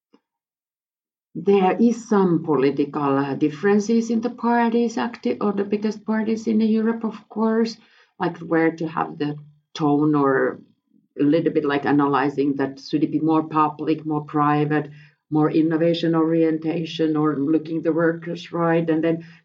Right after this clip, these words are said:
but in all and all, uh, I think we have the common ground that the privacy needs to be respected. That is something that it is European value. Human rights and democracy are human, human values, uh,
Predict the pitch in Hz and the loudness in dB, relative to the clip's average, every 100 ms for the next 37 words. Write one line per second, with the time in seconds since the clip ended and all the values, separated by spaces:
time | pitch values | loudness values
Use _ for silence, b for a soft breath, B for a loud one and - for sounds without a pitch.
0 | - 170 190 180 - 196 220 233 208 202 | -6 0 0 0 -2 2 4 4 4 2
1 | 190 190 185 185 - _ _ _ _ - | 2 2 0 -2 -10 _ _ _ _ -6
2 | 160 156 151 147 - - _ _ _ 156 | -2 0 0 -4 -10 -20 _ _ _ -4
3 | 165 196 180 180 185 170 160 170 160 151 | 0 0 0 -2 0 0 0 2 2 2
4 | 156 147 147 147 143 151 151 151 151 151 | 2 2 2 0 -2 -4 -4 -2 -2 -4
5 | 156 - - - 143 139 - 139 143 135 | -6 -6 -6 -4 -2 -2 -4 -8 -4 -2
6 | 135 135 165 170 - 226 233 233 _ _ | -2 -4 -4 -4 -4 -2 -2 -4 _ _
7 | _ _ _ 170 170 165 151 147 147 147 | _ _ _ -4 -2 -2 0 0 0 -2
8 | 143 151 143 160 156 160 151 151 151 143 | -2 -2 -2 2 4 4 2 0 -6 -4
9 | 143 - 90 - - - 170 B _ 156 | -4 -4 -4 -4 -4 -4 -8 B _ 2
10 | 170 165 147 143 143 208 - - - _ | 2 2 0 2 2 0 -4 -16 -20 _
11 | _ 151 151 170 185 185 175 170 170 - | _ -2 2 2 0 -4 -6 -6 -8 -2
12 | 156 135 151 143 139 - 151 143 135 131 | -2 2 2 2 -2 -4 -2 0 0 0
13 | 113 71 76 67 151 - b b b b | -2 -4 -6 -8 -10 -10 b b b b
14 | _ _ 143 127 117 | _ _ -2 -2 -2